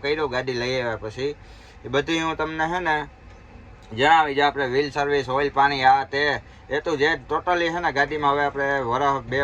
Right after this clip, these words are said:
વરહ સુધી કંઈ છે ને જોવા પાનું નહીં રહે. ગાડી ખાલી હાંકવાની જ રહે કંઈ, એટલે એક રૂપિયા નહીં. હવે પછી આ ભાઈ આ તો વાહન છે, ગમે ઈ ઝીણા મોટું આમાં થતું હોય, ટાયરો આ તે બધુંય. બાકી આમ હવે છે ને ગાડીમાં આપણે એક રૂપિયાનું કામ નથ. હવે આપણે આખું બંધ કરીને છે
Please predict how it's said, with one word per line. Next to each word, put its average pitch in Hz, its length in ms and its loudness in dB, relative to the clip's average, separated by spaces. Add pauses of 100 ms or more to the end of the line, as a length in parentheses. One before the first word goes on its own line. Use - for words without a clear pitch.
વરહ 139 220 0
સુધી 135 260 -4
કંઈ 139 300 -6
છે 147 80 -4
ને 151 160 -6
જોવા 127 280 0
પાનું 131 300 -4
નહીં 151 240 -6
રહે. 139 200 -2
ગાડી 127 340 -2
ખાલી 131 280 -2
હાંકવાની 139 440 0
જ 120 140 -10
રહે 156 260 2 (540)
કંઈ, 160 260 2
એટલે 151 220 -2
એક 139 100 -2
રૂપિયા 160 400 0
નહીં. 160 180 0
હવે 151 200 -2
પછી 147 260 0
આ 143 180 4
ભાઈ 139 220 -2
આ 131 60 0
તો 127 160 -2
વાહન 147 420 0
છે, 160 80 0 (400)
ગમે 139 200 -2 (100)
ઈ 131 100 -2 (300)
ઝીણા 143 300 2
મોટું 143 220 0
આમાં 135 320 4 (200)
થતું 160 260 2
હોય, 156 280 0
ટાયરો 135 440 0
આ 127 220 6
તે 131 220 -4
બધુંય. 135 420 -4 (380)
બાકી 139 220 0
આમ 143 300 6
હવે 160 220 0
છે 175 60 0
ને 160 120 0
ગાડીમાં 139 400 0
આપણે 139 200 -2
એક 131 160 -6
રૂપિયાનું 143 460 -2
કામ 127 200 0 (100)
નથ. 147 180 0
હવે 127 160 -2
આપણે 123 300 0
આખું 123 320 -4
બંધ 135 220 -2
કરીને 135 300 -4
છે 147 80 -6